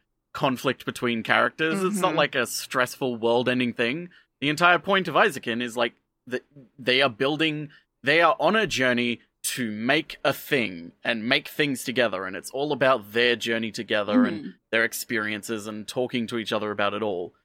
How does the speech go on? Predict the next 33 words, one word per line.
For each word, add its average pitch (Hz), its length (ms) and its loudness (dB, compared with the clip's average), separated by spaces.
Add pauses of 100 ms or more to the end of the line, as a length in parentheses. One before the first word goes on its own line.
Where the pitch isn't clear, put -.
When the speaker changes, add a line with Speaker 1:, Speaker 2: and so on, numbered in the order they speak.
(180)
Speaker 1:
It's 127 200 -2
like, 117 260 2 (100)
that 139 400 0
kind 196 200 -4
of 160 120 -4
thing 151 320 -2 (100)
I 113 120 4
love. 110 440 0 (340)
Things 160 240 0
like 185 220 2
this, 180 320 0
where 139 140 0
the 131 100 0
entire 127 400 2
point 127 340 -2
is 113 200 -6
just, - 420 -4
they're 165 240 4
happy, 220 560 0 (320)
experience 151 680 -2
them 143 220 0
being 127 240 0
happy. 113 540 -2
I'm 123 200 -2
like, 123 200 -2
"Okay, 147 300 -2
they're 123 160 0
happy, 123 440 0
but 110 240 -14
what 139 120 -2
are 139 40 -6
they 123 180 -6 (420)
doing?" 104 460 -4